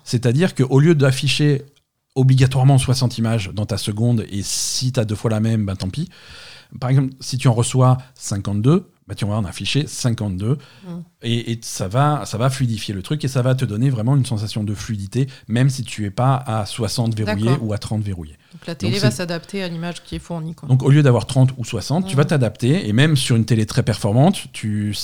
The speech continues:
Speaker 1: tu peux t'adapter dans l'autre sens et aller au-dessus de soixante
Speaker 2: Mm.
Speaker 1: jusqu'à cent vingt par exemple, euh, en gardant une certaine fluidité. C'est, c'est une technologie qui marche déjà plutôt bien sur P C. Les moniteurs P C et les P C savent le faire.
Speaker 2: Mhm.
Speaker 1: Euh, la Xbox Series X sait le faire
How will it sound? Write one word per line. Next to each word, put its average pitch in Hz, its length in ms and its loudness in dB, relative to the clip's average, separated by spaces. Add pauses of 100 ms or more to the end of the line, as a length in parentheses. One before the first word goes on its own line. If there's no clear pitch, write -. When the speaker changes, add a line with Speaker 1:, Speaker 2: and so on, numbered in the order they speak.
(180)
Speaker 1:
tu 104 100 -10
peux 104 100 -4
t'adapter 98 360 -4
dans 95 100 -4
l'autre 92 160 -6
sens 156 300 0
et 101 100 -4
aller 123 300 0
au-dessus 120 440 0
de - 60 -8
soixante 120 560 -2
Speaker 2:
Mm. - 140 -8
Speaker 1:
jusqu'à 117 320 -2
cent 95 220 -2
vingt 98 200 -4
par 85 160 -6
exemple, 101 480 -4
euh, 87 140 -8
en 85 120 -8
gardant 92 320 -4
une 110 80 0
certaine 98 280 -8
fluidité. - 340 -14
C'est, - 180 -10
c'est 135 100 -4
une 185 60 0
technologie 170 360 2
qui 131 100 -4
marche 120 160 -2
déjà 117 160 0
plutôt - 300 -2
bien 117 140 0
sur - 140 -6
P 92 120 -8
C. - 200 -8 (280)
Les 92 60 -6
moniteurs 101 360 -2
P 101 140 -4
C 113 360 -2
et 113 120 -2
les 120 100 0
P 104 120 -6
C 98 140 -8
savent 90 240 -6
le 87 80 -6
faire. 117 280 -2 (100)
Speaker 2:
Mhm. 185 80 -8 (400)
Speaker 1:
Euh, 92 1120 -2
la 92 120 -2
Xbox 131 340 4
Series 107 220 0
X 131 120 -6
sait 107 100 -4
le 92 80 -4
faire - 300 -8